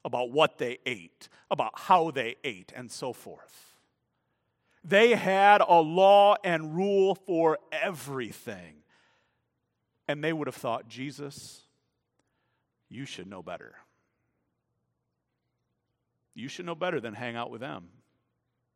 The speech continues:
You should know better than to be seen by them and with them." No, the Pharisees stand waiting to condemn.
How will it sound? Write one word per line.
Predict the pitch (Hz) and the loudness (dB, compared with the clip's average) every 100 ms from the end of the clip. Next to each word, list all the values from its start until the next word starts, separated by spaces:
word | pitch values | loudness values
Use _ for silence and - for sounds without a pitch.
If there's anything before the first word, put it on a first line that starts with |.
| _ | _
You | - 143 | -16 -12
should | 180 214 | -10 -8
know | 190 190 | -4 2
better | 202 180 | 2 2
than | 139 135 | 0 -6
to | 131 | -8
be | |
seen | 135 - 180 | -12 -12 -12
by | 113 85 | -10 -12
them | 78 76 _ _ _ _ _ | -12 -20 _ _ _ _ _
and | 117 120 | -14 -4
with | 156 92 | -4 -4
them." | 87 - _ _ _ _ _ _ _ _ _ _ _ _ _ _ _ _ _ _ _ _ _ _ _ _ _ | -14 -18 _ _ _ _ _ _ _ _ _ _ _ _ _ _ _ _ _ _ _ _ _ _ _ _ _
No, | 120 | -14
the | 101 | -14
Pharisees | - 151 131 - 101 | -8 -6 -6 -8 -14
stand | - 104 98 | -12 -14 -10
waiting | 101 92 82 | -12 -12 -16
to | - | -20
condemn. | 92 92 98 71 | -20 -16 -14 -16